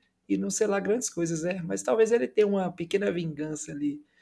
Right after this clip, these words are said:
Mas vamos ver. Seguindo aqui, Alex, então, você que ainda não falou nenhum jogo, conta pra gente um jogo aí que merece que a gente fique de olho nessa primeira rodada.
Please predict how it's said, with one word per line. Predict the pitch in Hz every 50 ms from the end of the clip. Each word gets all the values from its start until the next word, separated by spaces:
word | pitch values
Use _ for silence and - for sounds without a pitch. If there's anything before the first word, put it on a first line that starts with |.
| - - - _ _ _
Mas | - 240
vamos | 247 294 302 247
ver. | 185 185 180
Seguindo | 185 - 233 240 254 240
aqui, | 233 214 220 214 220 220 233
Alex, | 220 208 190 190 202 214 214 214 - - 180
então, | 160 - - 190 190
você | 180 175 160 - 185 180
que | 180 185
ainda | 175 170 170 170
não | 165 165
falou | 165 - 160 160 160
nenhum | 156 156 151 143
jogo, | 139 151 165 170 160 160 151 - _ _ _ _ _ _
conta | - 220 220 214 214
pra | - - 190
gente | 175 175 180 175 -
um | 165 151
jogo | 147 170 160 160
aí | 160 165 170
que | 165 170 175 175 165 151 151 151 -
merece | 151 165 175 170 165 170 180 185 180 - -
que | - 175
a | 160
gente | 151 165 165
fique | - - - - 165
de | 160 196 196
olho | 170 170 180 196 196 190
nessa | 190 185 185 -
primeira | 175 - 175 170 170 170
rodada. | 165 160 160 151 147 147 123 117 - -